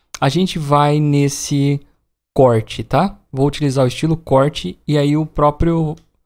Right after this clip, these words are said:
PowerPoint vai criar ali, tá bom? Lá em cima fica o nome do nosso arquivo.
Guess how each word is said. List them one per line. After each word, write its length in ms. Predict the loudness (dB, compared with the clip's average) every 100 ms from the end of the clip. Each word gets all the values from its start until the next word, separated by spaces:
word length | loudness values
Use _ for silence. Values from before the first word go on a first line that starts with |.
| _ _
PowerPoint 560 | 2 2 2 0 0 0
vai 160 | -2
criar 420 | -2 0 2 2
ali, 260 | 0 -4 -10
tá 100 | -8
bom? 300 | 0 2 0 -6 -20 -20 _ _
Lá 160 | 0 2
em 120 | 2
cima 340 | 0 2 4 2
fica 300 | 0 0 2
o 20 |
nome 220 | 2 2
do 100 | 2
nosso 220 | 0 0
arquivo. 560 | -2 -2 -4 -2 -4